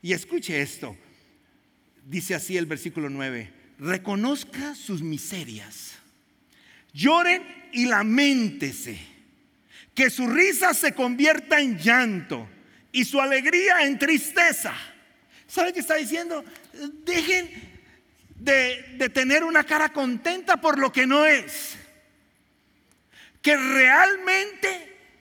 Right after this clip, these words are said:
nos demos cuenta, tú y yo, que está dentro.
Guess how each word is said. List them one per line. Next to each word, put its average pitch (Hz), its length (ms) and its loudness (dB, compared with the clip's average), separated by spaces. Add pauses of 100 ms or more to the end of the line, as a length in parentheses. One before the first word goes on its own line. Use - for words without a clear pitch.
(340)
nos 233 400 0
demos 392 340 2
cuenta, 403 420 -2
tú 403 280 0
y 359 140 -4
yo, 262 360 0 (600)
que 339 100 0
está 349 340 4
dentro. 311 600 -2